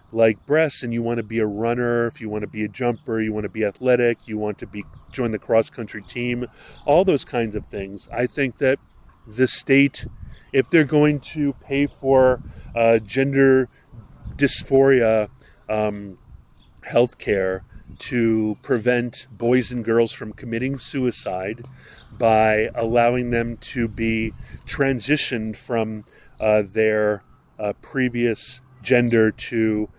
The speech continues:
their new gender, and sex and gender, I'm told, are different, so their gender,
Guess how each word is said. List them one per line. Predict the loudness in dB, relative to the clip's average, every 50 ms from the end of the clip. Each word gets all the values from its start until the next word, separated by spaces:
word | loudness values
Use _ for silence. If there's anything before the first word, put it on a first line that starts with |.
| _ _ _ -20 -20 -12
their | -2 2 4 6 6 4 2
new | 2 2 2 2 2
gender, | 2 -2 -4 -6 -6 -4 -4 -4 -4 -4 -4 -6 -10 _ _ -20 -20 -20 -20 -20 -20 -20 -16 -12
and | -10 -10 -8 -8
sex | -2 -2 -2 -2 -2 -6 -8
and | -8 -8 -6
gender, | -4 -4 -4 -4 -2 -2 -2 0
I'm | 0 -2 -4
told, | -6 -8 -6 -2 0
are | -2 -2
different, | -2 -6 -10 -10 -10 -12 -10 -10
so | -8 -6 -6 -4
their | -4 -4 -4 -4
gender, | -6 -6 -4 -4 -2 -2 -4 -6 -6 -6 -6